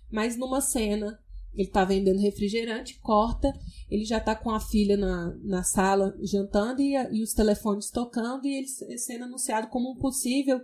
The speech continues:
primeiro-ministro ali do país. Então, realmente diz muito sobre o espectador, né, de ter esse repertório ou não, e eu não acho que essa falta de repertório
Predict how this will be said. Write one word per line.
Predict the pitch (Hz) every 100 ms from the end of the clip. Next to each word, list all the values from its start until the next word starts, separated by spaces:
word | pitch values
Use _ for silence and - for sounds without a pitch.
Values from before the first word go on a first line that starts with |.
| - _ - -
primeiro-ministro | 233 226 226 247 240 240 240 214 208
ali | 196
do | 185 185
país. | 202 185 180 180
Então, | 180 - - - - - - -
realmente | 202 208 214 240 -
diz | 214 220 -
muito | 220 220 311 330
sobre | - 262 240 233 -
o | 214
espectador, | 220 - 208 - 208 185 190 233 285
né, | 240 233 240 - - -
de | 196 -
ter | 233 277
esse | -
repertório | 247 - 208 - 196 185 190
ou |
não, | 202 185 214 240 - - - -
e | 214
eu | 233
não | 277 302
acho | 247 277 -
que |
essa | 240 247
falta | 226 214 202 208
de | 185 202 196 185 180 175 -
repertório | - 190 185 190 - 180 170 165